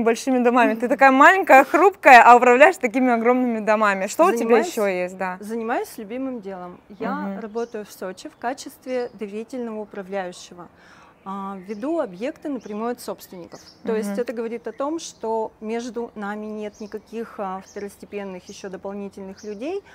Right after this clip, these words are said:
Speaker 2: Мы сразу же напрямую с собственником заключаем договор управления.
Speaker 1: Мгм.
Speaker 2: И я, соответственно, а, веду этот объект, и я знаю все нюансы,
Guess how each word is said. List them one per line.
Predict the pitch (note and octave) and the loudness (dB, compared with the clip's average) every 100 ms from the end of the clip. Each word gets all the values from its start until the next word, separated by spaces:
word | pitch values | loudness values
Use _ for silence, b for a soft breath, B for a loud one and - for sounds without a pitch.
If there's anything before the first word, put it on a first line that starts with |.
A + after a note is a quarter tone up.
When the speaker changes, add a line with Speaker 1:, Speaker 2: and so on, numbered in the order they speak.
| b b - | b b -10
Speaker 2:
Мы | B3+ F4+ F4+ | -8 -8 -10
сразу | - A#3+ A#3+ A3 | -10 -6 -6 -8
же | G#3 A3 | -14 -12
напрямую | G#3 G#3+ A3 G#3 | -12 -12 -10 -10
с | G#3 | -10
собственником | D#4+ E4 D4+ C#4 A#3 | -12 -12 -14 -12 -14
заключаем | G3 G#3 G3 G#3 F#3+ | -16 -18 -14 -14 -12
договор | F#3+ F#3 G3 | -14 -14 -16
управления. | F#3+ - F#3 F#3+ A#3+ E4+ E4+ - | -16 -16 -14 -10 -8 -8 -10 -10
Speaker 1:
Мгм. | A3+ G#3+ G#3 | -8 -6 -8
Speaker 2:
И | A3+ A#3+ - | -8 -10 -10
я, | G3+ F#3 A3 D4 | -12 -6 -6 -6
соответственно, | - A3 G#3 A#3 B3+ - A#3 A#3 A3+ - | -8 -12 -8 -8 -8 -12 -12 -10 -12 -14
а, | G#3 G3 F#3+ F#3 F#3 | -16 -16 -16 -18 -18
веду | F#3+ A3 A#3 | -16 -12 -10
этот | G3 F#3 | -12 -14
объект, | F#3+ F#3+ G#3+ G#3 | -16 -12 -12 -10
и | G3 | -12
я | F#3+ | -12
знаю | G#3+ G3 | -10 -14
все | F#3 A3+ | -12 -8
нюансы, | G#3 F#3 F3+ - | -8 -6 -8 -10